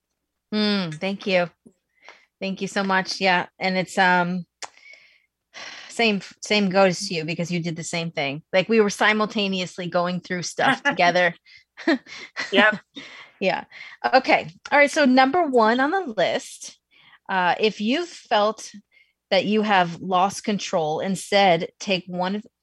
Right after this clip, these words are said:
Speaker 1: area of your life at a time and positively expand upon it. And so here's an example. Um,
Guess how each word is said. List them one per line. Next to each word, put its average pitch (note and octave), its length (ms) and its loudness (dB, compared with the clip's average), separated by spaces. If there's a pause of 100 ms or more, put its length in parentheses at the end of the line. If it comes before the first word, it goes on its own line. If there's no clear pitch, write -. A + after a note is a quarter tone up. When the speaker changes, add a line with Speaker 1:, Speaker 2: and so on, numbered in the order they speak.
Speaker 1:
area G3 360 2
of A#3+ 80 -2
your C#4 120 4
life F3+ 340 0
at F#3 140 0
a A#3+ 40 -2
time D#3+ 320 -6
and F3 140 -6
positively G#3+ 680 -2
expand E3+ 600 -6
upon C#3+ 360 -8
it. - 120 -10 (520)
And F3 80 -10
so F#3 140 4
here's G3 240 0
an A3 80 -2
example. F3 840 -2
Um, D#3+ 500 -4